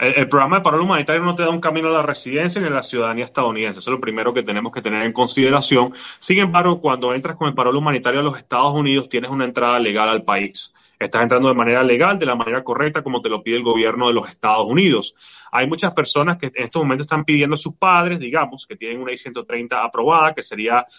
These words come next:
la primera parte del proceso de petición familiar, y están en espera de que le den una entrevista consular, que eso está pasando en muchos casos, para que le puedan dar la residencia. Eh, esas personas tienen que consultar con un abogado de inmigración lo antes posible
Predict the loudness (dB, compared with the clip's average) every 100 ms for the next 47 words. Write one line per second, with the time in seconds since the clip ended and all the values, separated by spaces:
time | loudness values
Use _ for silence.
0 | -18 -4 -4 -2 -2 0 2 0 2 0
1 | 0 -4 -4 -2 -2 -2 -6 -6 -6 -2
2 | 0 2 4 2 -2 _ -20 _ -6 -4
3 | 0 0 0 -2 0 2 2 2 0 -2
4 | -2 -2 -4 -4 -4 -6 -8 -6 -6 -6
5 | -2 2 2 0 -10 -20 -16 -14 -14 -12
6 | -12 -12 -12 -14 -6 -4 -4 -8 -4 -4
7 | -4 -8 -4 -4 -2 -2 -2 -4 -2 2
8 | 2 0 -4 -10 _ _ _ _ _ 0
9 | 2 2 0 -4 -10 -6 -2 0 2 2
10 | 0 -2 0 0 2 2 4 4 4 2
11 | 0 -2 -4 -4 -2 -2 -4 -8 -6 0
12 | 2 2